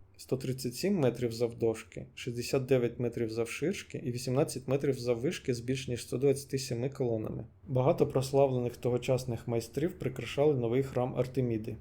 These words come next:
Витончені барельєфи, що вінчали частину колон, статуї в внутрішніх приміщеннях. Чимало багатих римлян дарували храму золоті і срібні скульптури.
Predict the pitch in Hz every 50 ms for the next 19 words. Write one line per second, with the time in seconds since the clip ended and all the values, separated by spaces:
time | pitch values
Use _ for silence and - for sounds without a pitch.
0 | - - 139 139 135 139 131 131 - 123 120 117 113 120 120 117 113 110 113 147
1 | 233 - - 131 123 - 123 117 120 120 120 - 127 117 117 113 117 - 123 117
2 | - - 131 120 120 113 - - 117 113 123 156 180 165 - - - - 123 160
3 | 160 - 143 123 113 110 120 120 117 - - 113 - - 120 117 - - 120 120
4 | 120 117 113 - - - 127 117 123 123 - - - 131 127 135 151 151 139 127
5 | 123 123 131 135 131 131 - - 131 147 180 202 180 143 127 120 123 123 123 120
6 | 123 143 160 151 135 135 127 127 131 139 135 123 113 120 117 117 117 117 - -
7 | 170 151 131 - - 127 123 139 147 143 139 135 135 135 - - - 135 131 131
8 | - - 123 113 110 117 110